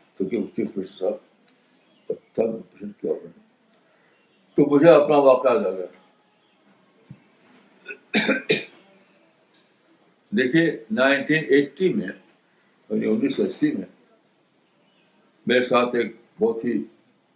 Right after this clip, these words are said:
سیریس ایکسیڈنٹ ہوا تھا، جس کو کہتے ہیں الیکٹرک برن۔ الیکٹرک برن کے بعد آدمی مر جاتا ہے۔ جو بھی ریکارڈ ہے،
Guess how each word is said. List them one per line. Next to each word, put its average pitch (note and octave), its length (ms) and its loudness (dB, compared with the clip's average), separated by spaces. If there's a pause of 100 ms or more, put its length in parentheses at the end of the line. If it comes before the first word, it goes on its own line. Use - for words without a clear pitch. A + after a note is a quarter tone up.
(460)
سیریس E3+ 540 4
ایکسیڈنٹ B2 420 0
ہوا G2 100 -2
تھا، - 160 -12 (1120)
جس B2+ 160 0
کو C3 60 2
کہتے B2 180 2
ہیں C#3 100 2
الیکٹرک A2 500 -6
برن۔ - 180 0 (1800)
الیکٹرک C#3+ 680 0
برن D3+ 200 2
کے D3 140 2
بعد C3+ 220 4
آدمی B2 380 -2
مر A#2 80 2
جاتا - 280 -6
ہے۔ - 60 -20 (2500)
جو C3 180 2
بھی D3+ 280 2 (1500)
ریکارڈ G#2+ 480 4
ہے، C3 160 6